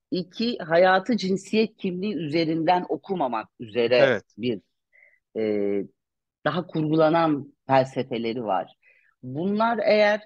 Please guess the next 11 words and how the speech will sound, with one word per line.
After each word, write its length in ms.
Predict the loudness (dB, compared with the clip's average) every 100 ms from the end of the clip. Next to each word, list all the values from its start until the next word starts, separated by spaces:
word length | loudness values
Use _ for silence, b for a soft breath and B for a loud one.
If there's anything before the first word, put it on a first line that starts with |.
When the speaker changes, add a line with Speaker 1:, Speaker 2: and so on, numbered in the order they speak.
| _
Speaker 1:
toplumsal 680 | -10 -10 -10 -8 0 2 2
ezberlerle 880 | -2 -2 0 2 2 0 -2 -6 -4
heder 300 | -2 0 0
olmaz 540 | -2 -4 -6 -6 -10 -20
ise, 500 | -20 _ -2 -2 -4 _ _ _ _ _
e, 80 | -14
çünkü 260 | -10 0 2
aslında 500 | 2 -2 -4 -2 -2
biliyorsunuz 540 | -2 -4 -4 -8 -8
ki 80 | -6
toplumsal 600 | -6 -4 -4 2 2